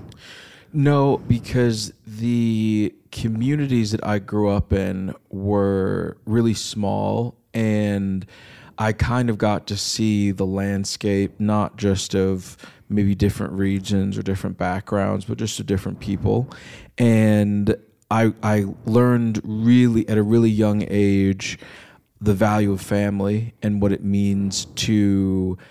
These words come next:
have a community that rallies together, especially in Clinton, Iowa. Um, Lametta Wynn was the mayor there,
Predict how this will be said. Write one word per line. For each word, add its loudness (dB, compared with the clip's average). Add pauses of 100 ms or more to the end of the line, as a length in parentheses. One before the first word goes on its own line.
(240)
have -2
a 0
community 2
that -2
rallies 0
together, 0
especially 0
in -4
Clinton, -2
Iowa. 2 (420)
Um, 0
Lametta 2
Wynn 0 (140)
was 2
the 0
mayor 2
there, -2